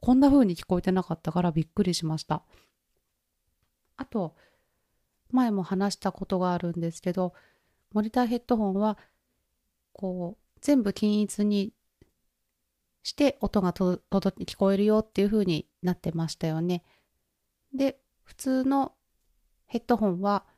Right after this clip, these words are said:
重低音だったり、そういったところが厚めにしてというか、多めにしてとか、こ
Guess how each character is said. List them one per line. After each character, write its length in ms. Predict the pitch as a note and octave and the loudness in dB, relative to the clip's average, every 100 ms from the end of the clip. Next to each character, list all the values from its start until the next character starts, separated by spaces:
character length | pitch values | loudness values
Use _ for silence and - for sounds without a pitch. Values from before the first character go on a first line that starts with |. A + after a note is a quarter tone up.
| _ _ - | _ _ -4
重 220 | A3 A#3 | 0 2
低 260 | - A#3 G#3 | 2 2 2
音 200 | F3 E3 | 0 0
だ 100 | E3 | -4
っ 100 | - | -6
た 140 | F3 | -4
り、 80 | F3 | -4
そ 140 | - | -2
う 20 | |
い 20 | G#3 | -2
っ 20 | |
た 120 | G3+ | -2
と 80 | G3+ | -4
こ 140 | - | -2
ろ 140 | G3+ F#3 | -2 -2
が 260 | E3 - - | -4 -6 -4
厚 240 | E3+ - | -4 0
め 160 | F#3 F3+ | 0 2
に 120 | F3 | 0
し 80 | E3+ | -4
て 140 | - | -6
と 140 | E3+ D3+ | -4 -4
い 20 | |
う 40 | |
か、 180 | D3+ - | -4 -2
多 160 | F3+ F3+ | 0 0
め 140 | F3+ | 0
に 120 | E3+ | -2
し 80 | F3 | -4
て 160 | - F3+ | -4 -6
と 140 | - | -4
か、 180 | - D3 - - _ _ _ _ _ _ - | -8 -10 -14 -20 _ _ _ _ _ _ -8
こ 420 | F#3+ F3+ E3+ - | -4 -2 -4 -6